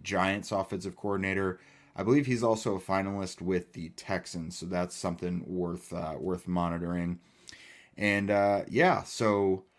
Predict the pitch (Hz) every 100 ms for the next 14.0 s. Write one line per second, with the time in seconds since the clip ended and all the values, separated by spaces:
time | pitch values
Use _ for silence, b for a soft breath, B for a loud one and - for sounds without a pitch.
0 | b b b 120 120 127 113 113 113 110
1 | 107 107 107 101 98 98 92 95 95 92
2 | 92 98 92 87 - 92 90 - 92 92
3 | 92 110 110 101 - 151 123 92 101 95
4 | - 107 92 87 - 92 82 76 90 92
5 | 82 101 - 92 85 87 - 92 87 87
6 | 87 - 95 90 90 87 85 85 87 90
7 | 90 87 90 - 95 92 87 - B B
8 | B B B - 101 98 - - 117 110
9 | 107 120 113 - 175 175 147 139 120 110
10 | 110 107 98 98 120 101 - 110 - 98
11 | 92 95 95 92 90 90 87 87 - 87
12 | 85 85 _ - 110 107 113 107 92 107
13 | 101 101 92 90 98 92 90 90 87